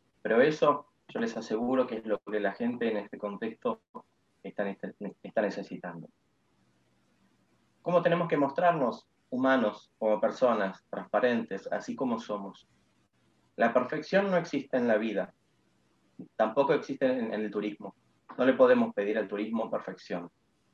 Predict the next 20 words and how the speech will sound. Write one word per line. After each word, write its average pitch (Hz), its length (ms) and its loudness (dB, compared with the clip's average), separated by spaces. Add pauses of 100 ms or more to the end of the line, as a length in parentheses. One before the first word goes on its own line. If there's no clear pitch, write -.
(420)
Más 123 200 2
bien, 160 380 6
para 113 220 6
mí, 135 180 4
yo 147 80 -2
siempre 120 320 2
digo, 131 160 2
el 120 80 -2
turismo 127 320 -2
es - 60 -10
todo 123 180 6
lo 120 140 4
contrario 117 480 4
a - 40 -4
perfección, 113 460 0
sino 104 240 0
que 107 180 0
es 113 200 -6
crisis 123 420 -6
constante. 117 640 0